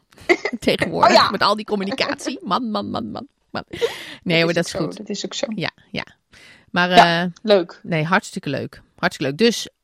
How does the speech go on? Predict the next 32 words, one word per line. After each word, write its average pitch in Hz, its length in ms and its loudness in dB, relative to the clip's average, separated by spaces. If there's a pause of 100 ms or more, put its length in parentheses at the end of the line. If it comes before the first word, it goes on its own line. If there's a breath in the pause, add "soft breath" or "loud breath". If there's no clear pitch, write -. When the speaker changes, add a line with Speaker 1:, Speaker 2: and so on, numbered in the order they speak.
(180)
Speaker 1:
als 185 240 2
onze 185 200 2
luisteraars 185 460 2
denken, 160 260 -2
"Hey, 160 160 2
dat 180 160 2
is 185 80 -4
leuk, 156 260 2
ik - 100 -20
wil - 80 0
Annemarij 160 360 2
een 156 80 -2
beetje 151 280 0
een, 147 160 -2
eh, 143 120 0
hart 214 160 2
onder 170 140 -2
de 160 120 -2
riem 254 100 0
steken," 220 520 2 (340 loud breath)
laat 208 280 2
een 240 60 -2
berichtje 208 360 -4
achter 185 420 0
op, 214 200 -4
eh, 170 440 4
op - 180 -4
onze, 175 480 0
op - 300 -2
onze 185 220 0
Instagram, 170 540 2
eh, 156 280 2